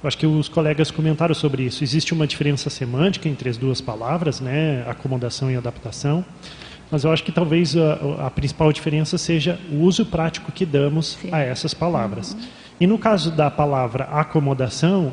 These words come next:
Speaker 1: ela me parece exigir um qualificativo, né, ou algo, é, homeostático ou algo nosográfico em seguida da palavra acomodação, né, como o caso da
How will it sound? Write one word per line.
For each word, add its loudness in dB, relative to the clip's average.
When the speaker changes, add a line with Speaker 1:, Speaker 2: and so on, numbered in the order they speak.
Speaker 1:
ela 0
me 2
parece 0
exigir 2
um 2
qualificativo, -2
né, 0
ou 6
algo, 4
é, -2
homeostático 0
ou 6
algo 4
nosográfico 2
em 2
seguida 2
da 2
palavra 0
acomodação, -2
né, -2
como 8
o 4
caso 2
da 0